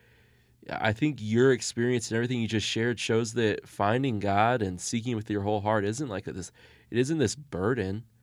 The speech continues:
It's not something that is, isn't fun and meaningless. I think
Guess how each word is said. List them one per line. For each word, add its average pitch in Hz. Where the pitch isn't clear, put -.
It's -
not 117
something 113
that 101
is, 90
isn't 110
fun 104
and 92
meaningless. 98
I 98
think 101